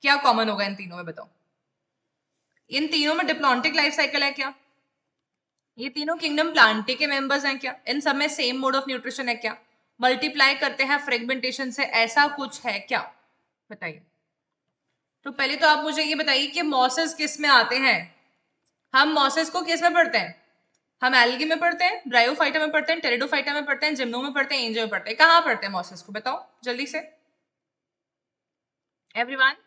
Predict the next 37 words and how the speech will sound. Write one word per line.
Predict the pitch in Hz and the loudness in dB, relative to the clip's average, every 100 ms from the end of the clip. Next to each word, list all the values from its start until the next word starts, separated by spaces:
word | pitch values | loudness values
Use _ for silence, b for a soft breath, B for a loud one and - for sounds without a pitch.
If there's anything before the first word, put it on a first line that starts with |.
| _ _ | _ _
फटाफट | 254 247 277 | -2 -2 -4
से | 285 | -8
बता | 277 262 | -2 0
दीजिए। | 254 277 302 349 - _ _ _ _ - | 0 -2 -6 -8 -16 _ _ _ _ -4
चलिए, | 247 208 | -2 -2
तब | 240 | -4
तक | 285 | 0
हम | 320 | 2
elimination | 240 247 285 269 269 311 | 2 0 0 -2 -2 -4
पे | 302 | 0
जाते | 285 247 262 | 4 4 2
हैं। | 311 - b b _ | -4 -8 b b _
पहली | 277 294 | 2 6
बात | 311 311 | 6 6
तो | 339 349 | 4 4
fungi | 302 269 269 311 392 - | 4 4 4 2 2 0
plant | 311 285 294 | 6 6 4
kingdom | 302 285 285 | -2 -4 -2
का | 302 | 0
member | 262 247 269 | 0 0 0
नहीं | 277 | 0
होती | 247 214 | -2 -4
कभी | 220 202 | -6 -8
भी, | 208 | -6
तो | 247 | -2
मैं | 254 | 0
इसको | 254 294 | 0 0
eliminate | 254 262 285 277 | 0 0 -2 0
कर | 277 | -2
देती | 269 277 | -2 -6
हूँ | 311 | -2
फटाफट | 302 254 269 | 2 2 0
से, | 269 | -4
ये | 285 | -2
wrong | 269 277 | 0 0
हो | 277 | -2
गया। | 269 | -2